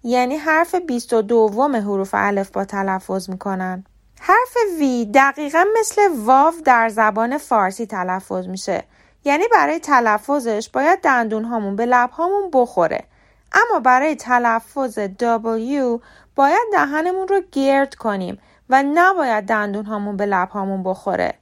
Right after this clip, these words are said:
حرف W دقیقاً مثل واو در زبان عربی تلفظ می‌شه. یعنی صدایی که می‌شنویم و هست. حالا خیلی وقتا اگر W رو مثل V تلفظ کنیم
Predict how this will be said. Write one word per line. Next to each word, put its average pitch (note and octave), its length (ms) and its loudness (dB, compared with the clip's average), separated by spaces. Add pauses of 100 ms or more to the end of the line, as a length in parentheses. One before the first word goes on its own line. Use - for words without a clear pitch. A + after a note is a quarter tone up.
(340)
حرف F#4+ 360 0
W A#3+ 600 0 (220)
دقیقاً E4 420 2 (240)
مثل G#4 220 -4 (260)
واو C4 380 4
در A3 220 4
زبان G#3+ 440 -2 (100)
عربی G3+ 440 -4
تلفظ F#3 640 -8
می‌شه. - 300 -10 (400)
یعنی C#4 280 2
صدایی A#3 420 0
که G3+ 160 -8
می‌شنویم G3+ 680 -4 (280)
و A3 540 0 (320)
هست. - 460 -16 (400)
حالا F4+ 280 4
خیلی G#4+ 340 2
وقتا A#3 600 2
اگر D4+ 440 2
W A3+ 500 -4
رو G3 100 -2
مثل G#3 540 -4
V A3 140 -6
تلفظ A3+ 600 -4
کنیم B3+ 320 -4